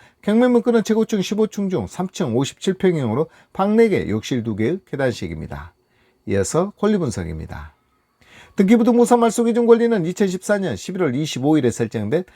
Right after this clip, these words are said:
흥국생명보험 근저당으로 채권 최고액은 오억 구천칠백육십만 원입니다. 채권자가 임의경매를 중복으로 신청한 사건으로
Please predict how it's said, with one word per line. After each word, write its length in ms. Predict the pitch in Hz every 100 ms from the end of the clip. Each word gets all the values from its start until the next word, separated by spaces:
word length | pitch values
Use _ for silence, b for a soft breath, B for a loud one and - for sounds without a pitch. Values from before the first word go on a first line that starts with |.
| b
흥국생명보험 960 | - 233 220 180 - 190 202 190 175 123
근저당으로 600 | 135 131 110 101 95 147 b b
채권 300 | - 233 240
최고액은 500 | - 220 214 208 185
오억 420 | 104 110 131 160
구천칠백육십만 1000 | - 160 202 190 175 147 120 - 147 127
원입니다. 440 | 101 87 85 82 80 b b -
채권자가 480 | 160 156 135 226 -
임의경매를 640 | 175 214 208 208 190 156
중복으로 440 | - 185 202 202 170
신청한 380 | 165 143 123
사건으로 460 | 104 104 104 101 156